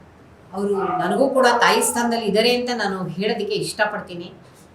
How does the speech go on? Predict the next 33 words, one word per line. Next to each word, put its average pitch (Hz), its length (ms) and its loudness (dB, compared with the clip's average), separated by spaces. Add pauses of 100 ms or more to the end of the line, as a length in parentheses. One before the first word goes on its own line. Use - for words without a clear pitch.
(140)
ಲೀಲಾವತಿ 285 500 2
ಅಮ್-, 220 400 0
ನನಗೆ 220 240 0
ಯಾವುದೇ 269 420 8
ಒಂದು 262 240 4
ಪ್ರಶಸ್ತಿ 226 500 -4
ಬರಲಿ, 202 380 -4
ನನಗೆ 202 440 -6
ಏನೇ 285 240 4
ಗೌರವವಾಗಿ 226 680 2
ನಾನು 190 260 -6
ಕರೆದು 202 240 -8
ಸನ್ಮಾನ 226 440 -2 (100)
ಮಾಡಿದ್ರು, 175 680 -8 (340)
ಅದು 208 160 0
ಆದ 220 580 4
ಮಾರನೇ 247 460 4
ದಿನ 226 140 2 (120)
ಅವರ 202 200 2
ಸಮಾಧಿ 240 500 2
ಹತ್ರ - 220 -6
ನಾನು 175 260 -6
ಹೋಗಿ 240 460 -4 (380)
ನನ್ನ 233 260 0 (100)
ಒಂದು 240 440 0
ಸಂತಾಪ 262 540 2
ಆಗಿರ್ಬೋದು, 214 680 2
ನನ್ನ 196 180 -6 (140)
ಕೃತಜ್ಞತೆನಾಗಿರ್ಬೋದು, 202 1120 -4
ಆಕೆ - 280 -4
ಪಾದದಡಿನಲ್ಲಿ 214 880 -2
ನಾನು 175 280 -10
ಸಲ್ಲಿಸ್ಬಿಟ್ಟು, 247 880 -6